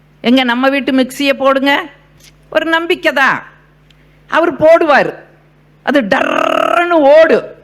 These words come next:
நான் முடிவு செய்வேன், அது நம்ம வீட்டு தான் அப்படின்னு முடிவு பண்ணுவேன். ஒரு நாள் மழை, நிகழ்ச்சி கேன்சல். நேரத்திலேயே வீட்டுக்கு போனா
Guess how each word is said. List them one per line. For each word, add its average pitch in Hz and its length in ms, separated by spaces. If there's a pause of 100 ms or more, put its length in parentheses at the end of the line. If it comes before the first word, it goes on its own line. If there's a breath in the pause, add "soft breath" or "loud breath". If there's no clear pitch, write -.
(460)
நான் 330 300
முடிவு 359 340
செய்வேன், 330 520
அது 277 300
நம்ம 269 300
வீட்டு 262 320
தான் 247 320
அப்படின்னு 311 260
முடிவு 311 380
பண்ணுவேன். 196 380 (800)
ஒரு 302 240
நாள் 330 280
மழை, 277 360 (920)
நிகழ்ச்சி 330 580
கேன்சல். 285 680 (600)
நேரத்திலேயே 339 760
வீட்டுக்கு 320 520
போனா 254 560